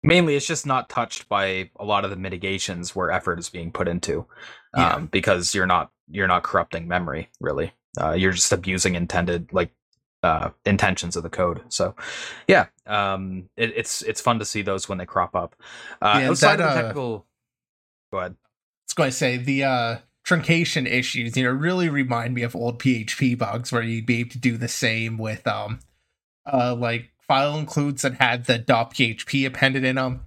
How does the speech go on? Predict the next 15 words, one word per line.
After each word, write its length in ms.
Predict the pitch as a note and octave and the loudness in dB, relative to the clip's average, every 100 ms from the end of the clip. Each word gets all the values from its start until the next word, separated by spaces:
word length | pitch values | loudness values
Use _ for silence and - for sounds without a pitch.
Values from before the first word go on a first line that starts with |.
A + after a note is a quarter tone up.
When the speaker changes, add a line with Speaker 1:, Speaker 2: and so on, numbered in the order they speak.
| _ - | _ -2
Speaker 2:
Give 140 | A#2+ | 0
a 60 | A#2+ | 0
really 340 | B2 A#2+ B2 | 0 0 0
long 260 | A#2 A#2 A#2+ | 0 -2 -4
string 440 | - - C#3 B2+ | 0 4 4 2
and 100 | B2+ | 0
you 80 | A#2+ | -2
can 180 | - B2+ | 0 2
get, 180 | A2+ | 2
like, 140 | A2 A#2 | 0 0
the 80 | B2 | 2
dot 280 | A#2+ A#2 - | 4 2 0
P 160 | C3 | -2
H 280 | A2 A2 - | 0 -4 -4
P 420 | B2 B2 C3 C3 | -2 0 -2 -4